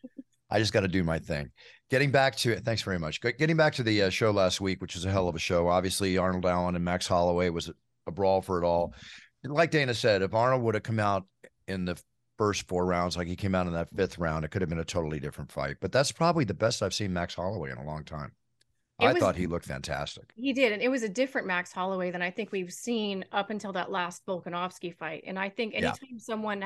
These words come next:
Speaker 2: goes through a fight like that and makes adjustments, it's almost like I've, he's unlocked another level to his game, because he's able to,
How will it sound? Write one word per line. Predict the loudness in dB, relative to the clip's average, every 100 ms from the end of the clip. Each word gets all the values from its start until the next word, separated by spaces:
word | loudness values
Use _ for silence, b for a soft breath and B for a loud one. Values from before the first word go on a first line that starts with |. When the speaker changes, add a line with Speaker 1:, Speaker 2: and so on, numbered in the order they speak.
| -8
Speaker 2:
goes | -4 -4 -4
through | -6
a | -6
fight | -4 -4
like | -4 -6 -4
that | -2 -2 -4 b b _ _ -6
and | -2
makes | -2 -4 -6
adjustments, | -4 -2 -2 -2 -2 -2 -8 _ _ _ _ -12
it's | -6
almost | -2 -2 -2
like | -4 -2
I've, | -4 -8 -20 -16
he's | -6 -2
unlocked | -2 0 0 -2
another | -4 -2 -2
level | -2 -2 -4
to | -4
his | -6 -4
game, | -2 0 0
because | -2 -4
he's | -6 -4
able | -4 -4
to, | -6 -8